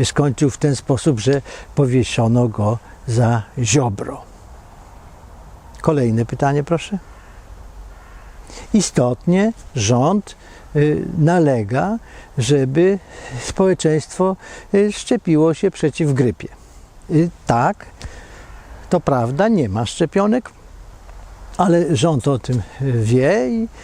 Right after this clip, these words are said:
i walczy o szczepionki. Jesteśmy w bardzo zaawansowanych rozmowach z grupą antyszczepionkowców, gdyż doszliśmy do wniosku, że oni szczepionkę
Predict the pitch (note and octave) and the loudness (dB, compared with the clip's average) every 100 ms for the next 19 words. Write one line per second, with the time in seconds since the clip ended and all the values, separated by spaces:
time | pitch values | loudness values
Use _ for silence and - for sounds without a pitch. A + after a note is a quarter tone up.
0 | - - G3+ D#3+ C#3 A2+ G#2+ - D#3+ G3 | -20 -4 0 2 4 2 -2 0 2 2
1 | G3+ G#3 G#3 A3 A3 - - A3+ A#3 A#3+ | 2 0 0 2 0 0 -2 0 2 0
2 | - A#3+ A#3+ - - - - - - - | 0 -2 -2 -6 -20 -20 -20 -20 -20 -6
3 | G3+ F3 E3 F#3 - D#3+ D3 G3+ E3+ D#3 | 2 2 4 0 2 2 2 0 2 2
4 | D3 C3+ C#3 - C3+ C#3 B2+ B2+ B2+ B2 | 2 2 0 0 0 0 0 0 0 0
5 | C3+ B2 A#2+ - - - - A#2+ D3+ A#2+ | 0 0 -2 -6 -20 -12 -2 2 2 2
6 | B2 B2 - D#3 D3+ C#3 C#3 - A#2+ C3 | -2 -2 -4 -2 0 0 -2 -2 -2 0
7 | A#2 F3 G3 - A#3 A3+ - - - - | 0 0 0 -2 -2 -2 -6 -20 -20 -20
8 | - - - - E3+ C3+ D3 F#3+ D#3+ E3 | -20 -20 -20 -8 -2 2 2 2 2 0
9 | C3+ D#3+ D#3 C#3 C3 B2+ C#3+ D3+ - D3 | 0 -2 0 0 0 0 0 -2 0 0
10 | C#3 D3 - - - D3 D#3+ D#3+ - C3 | 2 0 -4 -16 -4 0 2 0 -2 -2
11 | A2+ C#3+ C#3+ D3+ | 0 0 0 0